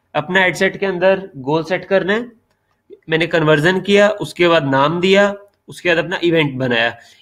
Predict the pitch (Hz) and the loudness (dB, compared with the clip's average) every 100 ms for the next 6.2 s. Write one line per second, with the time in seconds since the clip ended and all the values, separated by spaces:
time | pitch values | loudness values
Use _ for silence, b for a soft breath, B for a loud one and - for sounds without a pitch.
0 | - 147 180 220 - _ _ _ _ _ | -4 0 0 -2 -8 _ _ _ _ _
1 | _ _ _ _ 156 165 196 196 180 - | _ _ _ _ -6 -2 -2 -2 -6 -2
2 | 208 196 196 - _ _ - 180 180 196 | -2 -2 -8 -18 _ _ -6 -2 0 0
3 | 196 190 220 190 - 185 190 220 175 165 | 0 -2 -2 -4 -2 0 0 -2 -2 0
4 | 156 147 160 160 151 143 147 143 143 180 | -2 -2 -2 -2 -2 0 0 0 -2 -2
5 | 175 180 160 151 147 - 131 - 147 139 | -4 -4 0 -2 -2 -4 -4 -2 -2 0
6 | - - | -4 -10